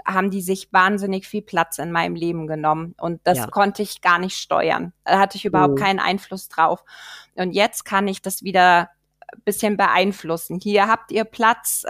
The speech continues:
Speaker 1: ähm, das ist in Ordnung und da nicht. Und natürlich gibt es unzählig viele Momente, wo sie wahnsinnig fehlen und wo man traurig ist und wo man wieder drüber nachdenkt. Und, äh, gerade dieses Thema Suizid, das, äh,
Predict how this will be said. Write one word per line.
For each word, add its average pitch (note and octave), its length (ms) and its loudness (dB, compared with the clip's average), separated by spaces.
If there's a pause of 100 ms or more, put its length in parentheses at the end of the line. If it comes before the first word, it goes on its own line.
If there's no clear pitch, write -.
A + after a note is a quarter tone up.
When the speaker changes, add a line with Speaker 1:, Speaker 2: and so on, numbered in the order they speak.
Speaker 1:
ähm, F#3 240 -4
das F#3+ 220 0
ist - 160 -14
in F3+ 140 -4
Ordnung A3 560 0
und E3+ 300 -6
da E3+ 120 4
nicht. D#3+ 440 -6 (500)
Und F#3+ 460 2 (140)
natürlich G#3+ 560 -2
gibt G3+ 220 -6
es F#3 260 -8
unzählig G3+ 600 -2
viele F3+ 300 -4
Momente, D#3+ 580 -4
wo F#3 100 -4
sie F3+ 300 -6
wahnsinnig E3+ 600 0
fehlen D#3+ 500 -6
und E3+ 180 -6
wo F#3 100 -2
man F3 220 0
traurig D#3+ 560 0
ist - 400 -4
und F3 280 -2 (380)
wo F#3+ 100 2
man F#3+ 220 2
wieder F#3+ 240 0
drüber F3 360 -2
nachdenkt. E3 840 -2
Und, E3+ 460 -4
äh, - 140 -18 (500)
gerade F#3+ 340 4
dieses F3 340 -6
Thema F3+ 360 2
Suizid, F#3 680 -8
das, - 380 -2
äh, - 120 -10